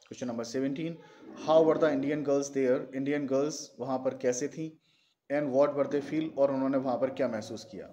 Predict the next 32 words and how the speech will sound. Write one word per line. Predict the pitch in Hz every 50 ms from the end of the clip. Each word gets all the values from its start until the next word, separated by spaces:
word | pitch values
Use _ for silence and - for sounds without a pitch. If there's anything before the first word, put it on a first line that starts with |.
| - _ _ _ _ _ _ _ - - - - _
क्वेश्चन | - 131 - 151
नंबर | 135 127 127 127 123
एटीन, | 131 127 131 - 156 160 165 160 - _ _ _ _ _ _ _ -
why | 117 135 143 147
was | 147 156 160 160 165 165 160 - - -
अन्नन | 139 143 147 151 151 143 139
not | 139 135 135
amused? | 135 127 127 135 147 156 156 - - - -
अन्नन | 135 143 151 156
क्यों | 156 156 - 185 180
खुश | 175 - 160 160 -
नहीं | - 156 151 147
था? | 139 147 139 151 156 - - - - - _ _ _ _ _ 113 113 123
What | 139 156 160
did | 160 156 156
he | 156 151 151
tell | 147 147 143
बामा? | 135 139 135 135 143 143
उसने | 139 143 - 147
बामा | 135 131 127 127 127 127
से | 131 135
क्या | 131 143 139 131
कहा | 131 127 135 127
था | 123 135 143 143 - 127
about | 120 120 123 123 123 120
their | 117 117 110 110 - 139
caste, | 135 139 135 -
अपनी | 117 117 117 113
कास्ट | - 113 110 110 -
के | - 107
बारे | 98 104 104 98 90
में? | 87 87 92